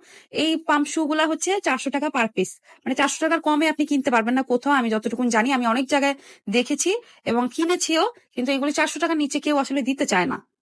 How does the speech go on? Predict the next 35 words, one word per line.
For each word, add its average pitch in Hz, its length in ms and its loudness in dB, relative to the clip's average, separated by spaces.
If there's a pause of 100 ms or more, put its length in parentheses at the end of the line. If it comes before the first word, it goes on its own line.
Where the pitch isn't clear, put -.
(160)
এই 240 120 -2
জুতাটার 262 340 -2
মধ্যে 277 220 -2
হচ্ছে 294 380 -4
স্টোন 277 380 -2
করা 220 200 2
ছিল, 196 200 -4
এটা 226 300 -2
বেশ 262 280 -4
ইউনিক 233 280 -2
লাগতেছিল 214 400 -2
দেখতে, 214 240 -4
কিন্তু 285 180 -2
এটা 262 120 -2
ফ্ল্যাট 233 300 0
ছিল, 247 220 -2 (440)
ওরকম 247 240 -2
উঁচু 247 180 -4
ছিল 240 200 0
না। 262 220 0 (300)
আবার 277 280 0
হচ্ছে 294 160 0
এই 277 160 0
স্টলটায় 262 400 0
অনেকগুলি 277 800 0
হচ্ছে 269 320 -2
আমি, 226 380 0 (420)
আহ, 196 200 0 (320)
দশ 233 260 0
টাকা 262 240 0
গজের 240 320 2
হচ্ছে 247 220 -2
লেস 240 280 0
দেখতে 247 300 -2
পাই। 254 220 2